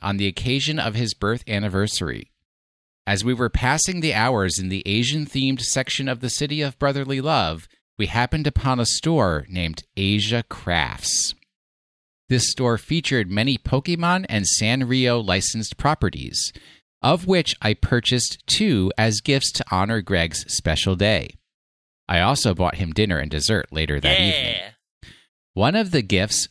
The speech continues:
Speaker 1: was an Alolan Vulpix, which he had previously held fondly as we browsed the market. The other gift was a pin featuring Greg's favorite and my second favorite Sanrio character.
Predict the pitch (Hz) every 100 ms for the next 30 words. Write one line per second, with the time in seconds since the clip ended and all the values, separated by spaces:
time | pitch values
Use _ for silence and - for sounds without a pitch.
0 | - 107 104 135 135 143 165 202 185 214
1 | 262 - 76 - - - - _ - 110
2 | - - 170 117 90 - 175 190 208 -
3 | 180 139 123 127 139 - - 160 165 131
4 | 85 71 - 80 78 85 76 76 73 90
5 | 104 - 117 110 98 98 67 - - -
6 | _ _ - - _ _ 110 107 117 180
7 | 202 127 87 76 85 - - - 98 90
8 | 92 - - 175 175 80 69 - _ -
9 | 131 - 110 92 90 101 104 92 - -
10 | 190 196 104 80 - - _ _ 110 98
11 | 90 95 90 82 - 175 - 113 82 -
12 | 85 73 82 76 - - - - 107 90
13 | 101 92 92 98 - 120 117 101 - 50
14 | -